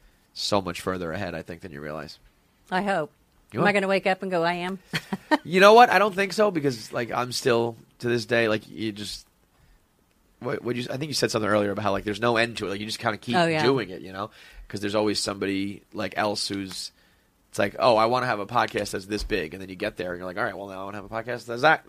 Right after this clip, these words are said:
Speaker 1: as big as that guy and the girl." And so you just, like, keep going forever. And it feels a little bit, like, uh, overwhelming.
Speaker 2: Yeah.
Speaker 1: But also,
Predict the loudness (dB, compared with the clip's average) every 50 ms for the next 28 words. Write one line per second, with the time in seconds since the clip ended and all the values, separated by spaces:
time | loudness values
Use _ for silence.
0 | -18 -14 -10 -8 -6 -6 -2 0 0 2 4 4 4 4 4 2 -2 -2 -2 -4
1 | -6 -8 -10 -8 -8 -8 -8 -10 -14 -20 -20 -20 -20 _ _ -12 -12 -8 -4 -4
2 | -4 -4 -4 -6 -8 -10 -10 -10 -8 -6 -6 -6 -6 -8 _ _ -6 -4 -2 -2
3 | -4 -4 -6 -8 -6 -4 -2 -2 0 -2 -2 -4 -6 -8 -4 -4 -4 -4 -4 -6
4 | -6 -6 -6 -6 -6 -8 -8 -10 _ _ _ _ -12 -10 -10 -12 -12 -16 -20 -20
5 | _ _ _ _ _ _ _ _ _ _ _ _ _ _ _ _ _ _ _ -20
6 | -20 -20 -20 -16 -16 -12 -12 -12 -12 -12 -12 _ -8 -6 -6 -6 -6 -8 -10 -8
7 | -4 -2 -2 0 2 2 4 4 2 0 -4 -8 -6 -4 -2 -2 -2 -4 -8 -14
8 | -10 0 2 4 4 4 2 -2 -8 _ _ _ _ _ _ _ _ _ _ _
9 | -20 -20 _ _ _ _ _ _ _ _ _ _ _ _ -6 -6 -6 -4 -4 -4
10 | -4 -4